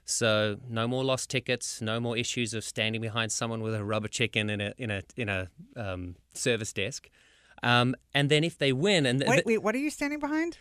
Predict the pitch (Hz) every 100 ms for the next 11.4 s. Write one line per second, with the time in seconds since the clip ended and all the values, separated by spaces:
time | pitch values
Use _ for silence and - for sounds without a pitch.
0 | - 247 269 202 190 240 196 190 190 196
1 | 220 220 - 214 196 175 165 156 139 -
2 | - 190 214 202 170 196 180 170 - 247
3 | 214 143 117 110 127 180 170 147 160 190
4 | 180 165 147 - 151 147 131 135 - 127
5 | 110 107 107 110 156 143 104 110 98 101
6 | - 131 139 - - 135 135 123 123 -
7 | 120 120 110 110 104 110 101 101 101 _
8 | - 135 110 - 156 117 - 90 80 -
9 | - 196 - - 135 147 131 120 214 127
10 | 214 214 202 175 170 202 156 135 131 123
11 | - 127 175